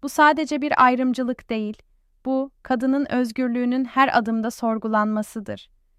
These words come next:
Evde yalnız kalamaz, sokakta yalnız yürüyemez, şehir değiştiremez, ev tutamaz. Soruyorum size, bir kadının ev tutmak istemesi neden bu kadar büyük bir meseleye dönüşür?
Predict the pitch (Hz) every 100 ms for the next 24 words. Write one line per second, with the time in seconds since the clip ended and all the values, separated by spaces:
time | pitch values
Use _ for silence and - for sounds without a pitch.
0 | _ _ _ 240 247 262 262 254 262 277
1 | - 247 240 226 208 214 - - 254 247
2 | 247 - 262 247 240 240 240 233 233 233
3 | 233 214 214 - _ - - 240 269 240
4 | 233 233 - 240 240 214 214 - _ _
5 | 240 240 240 247 - 226 214 202 214 -
6 | _ _ _ _ - - 262 262 247 233
7 | - 220 214 214 - _ _ _ - -
8 | 294 269 269 262 247 262 262 - 247 -
9 | - 247 240 - 247 233 247 254 254 240
10 | 233 220 226 226 233 226 220 233 220 220
11 | 220 214 208 - 208 -